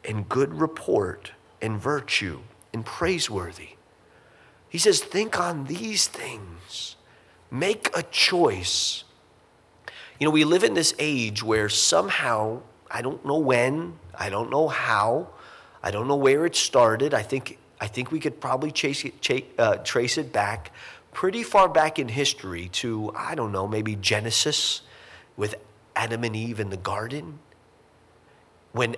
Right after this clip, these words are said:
Satan came to Eve and said, "Did God indeed say you shouldn't eat from that tree?" Did, is that exactly what he said?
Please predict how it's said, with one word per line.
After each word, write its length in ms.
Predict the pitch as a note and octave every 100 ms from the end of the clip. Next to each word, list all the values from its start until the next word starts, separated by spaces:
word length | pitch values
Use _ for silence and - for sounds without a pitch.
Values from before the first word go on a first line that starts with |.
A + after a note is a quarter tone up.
| -
Satan 460 | - - D3+ C3+ C3
came 320 | C3 B2+ B2+
to 160 | - -
Eve 320 | A#2 B2 C3
and 120 | A2
said, 320 | A#2 G#2+ G2+ -
"Did 240 | - C#3+ -
God 640 | E3+ - - - A#3 - -
indeed 840 | A2+ A2 G2 G#2+ G#2+ G#2 G#2 G2 G#2+ - -
say 920 | - - F2 D#2 F2 F2+ F2 F2 - - _ _ _ _ _ _ -
you 80 | F#2
shouldn't 340 | - G2+ F2+
eat 100 | F2+
from 200 | - F2+
that 180 | F2 F2
tree?" 520 | - F2 E2 E2 - _ _ _ _ _ _ _ _ _
Did, 180 | - C#3+
is 160 | G#2+ -
that 260 | - - - - -
exactly 600 | C#3+ A#2+ A2+ A#2+ - A#2
what 160 | A2 A2
he 40 |
said? 140 | A2+